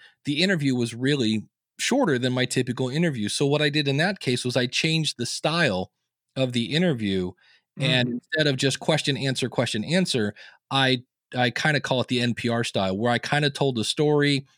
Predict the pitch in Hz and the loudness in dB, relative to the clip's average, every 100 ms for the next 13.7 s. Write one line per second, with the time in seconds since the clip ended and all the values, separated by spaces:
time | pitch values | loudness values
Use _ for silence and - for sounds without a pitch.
0 | _ _ _ 127 120 113 - 143 135 127 | _ _ _ -4 -2 -2 -4 0 2 2
1 | 131 120 110 107 147 139 139 135 131 127 | 0 0 -2 0 0 0 -2 0 0 0
2 | 101 - - - - 156 143 123 113 135 | -2 -6 -12 -20 -6 -2 0 0 2 2
3 | 139 131 127 117 110 110 110 107 170 185 | 2 0 0 0 0 0 0 0 2 2
4 | 147 139 165 123 120 135 131 - 185 127 | 0 -2 0 0 0 0 0 0 2 2
5 | 104 95 85 - - 123 131 131 120 110 | 2 -2 -4 -10 -10 -4 0 2 0 -2
6 | 135 123 104 117 117 - 92 135 139 139 | -2 0 0 0 -2 -2 -6 0 0 2
7 | 233 226 - 190 - 139 131 139 143 127 | 0 0 0 0 0 0 0 0 0 0
8 | 110 98 139 131 110 123 131 110 - 131 | 0 -2 -2 -2 0 0 0 -2 -4 -2
9 | 123 110 110 120 127 113 92 90 90 _ | -2 -2 -2 -4 -2 -2 -2 -4 -6 _
10 | _ _ _ _ 131 123 120 117 117 - | _ _ _ _ -2 0 2 2 0 0
11 | 143 135 - 151 139 131 120 117 147 127 | 0 0 0 0 2 0 -2 0 0 2
12 | 104 104 110 120 123 117 117 107 107 101 | 0 0 0 0 0 0 0 -2 -2 -2
13 | 117 131 110 110 107 110 | 0 -2 0 0 0 -2